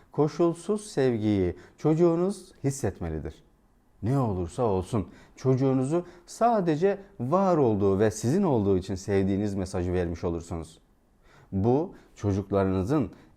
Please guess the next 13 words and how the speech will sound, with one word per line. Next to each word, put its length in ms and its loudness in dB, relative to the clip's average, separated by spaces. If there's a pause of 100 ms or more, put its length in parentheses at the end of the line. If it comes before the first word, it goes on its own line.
(120)
ebeveynlerinin 920 0
koşulsuz 760 -4
destek 420 -2
ve 100 -2
sevgiye 480 0
sahip 400 -2
olduklarını 680 0
bilerek 440 2 (320)
risk 340 -2
almalarını, 760 -2 (340)
hata 360 0
yapmalarını 580 0
sağlar. 400 -4